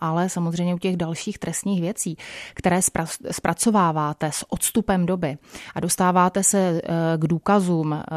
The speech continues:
až poté po několika, někdy i mnoha letech, tak o to je situace složitější. Vycházíte ze svědectví osob, které si už ne přesně všechny skutečnosti pamatují. Eh,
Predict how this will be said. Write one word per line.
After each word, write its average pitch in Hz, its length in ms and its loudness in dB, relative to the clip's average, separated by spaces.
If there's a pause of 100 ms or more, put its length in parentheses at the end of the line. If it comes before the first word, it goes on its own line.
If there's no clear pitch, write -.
(280)
až - 220 -4
poté 175 440 0
po 175 140 -2
několika, 175 800 4
někdy 165 300 0
i 180 160 0
mnoha 175 300 2
letech, 165 380 -2 (360)
tak 180 120 0 (100)
o 180 140 0
to 190 180 4
je 190 160 4
situace 175 500 0
složitější. 165 720 -4
Vycházíte 190 640 2
ze 185 100 0
svědectví 196 720 2
osob, 175 400 -2
které 170 340 -4
si - 160 0
už - 240 -8
ne 185 160 4
přesně 180 400 -2
všechny 175 340 -6
skutečnosti 170 640 -6
pamatují. 165 540 -4
Eh, - 440 -6